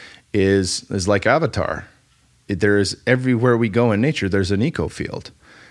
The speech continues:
and the eco fields overlap. And like Paul Chek says, everything in waveform is energy. So if it's in the manifest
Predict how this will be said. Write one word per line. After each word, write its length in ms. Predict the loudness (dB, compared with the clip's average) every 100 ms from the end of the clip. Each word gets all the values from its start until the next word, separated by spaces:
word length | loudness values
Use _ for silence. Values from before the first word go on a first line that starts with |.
| -6
and 140 | -2
the 120 | 0 0
eco 240 | 2 0
fields 300 | 2 0 2
overlap. 600 | 0 0 0 0 -2 -4
And 120 | -4
like 300 | -2 -6 _
Paul 160 | -4 -2
Chek 260 | 0 -2
says, 380 | -2 -2 -2 -4 -10 -18 -20 -20 -20 _ 2
everything 560 | 4 4 2 4 4
in 140 | 4 4
waveform 680 | 2 2 0 0 0 -2
is 380 | 0 0 0 -2
energy. 400 | 0 2 2 -2 -4
So 200 | 0 0
if 120 | 0
it's 140 | 0
in 100 | 2
the 80 | 2
manifest 760 | 2 2 0 2 0 0 -6